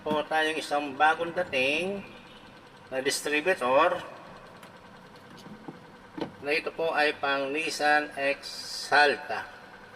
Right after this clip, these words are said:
Okay? At ito po ay padala ni J R Kilang ng Kawayan City, Isabela. Okay?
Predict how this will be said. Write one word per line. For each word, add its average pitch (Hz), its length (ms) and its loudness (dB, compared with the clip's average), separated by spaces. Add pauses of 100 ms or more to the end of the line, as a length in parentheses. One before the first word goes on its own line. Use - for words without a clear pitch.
(180)
Okay? 190 320 2 (3250)
At - 160 -8
ito 185 240 0
po 185 160 6
ay 160 240 4
padala 147 480 4
ni 196 480 4 (2250)
J 160 240 6
R 143 560 6
Kilang 143 400 8 (480)
ng 131 520 0 (1080)
Kawayan 190 560 10
City, 165 800 2
Isabela. 135 1040 0 (840)
Okay? 160 240 0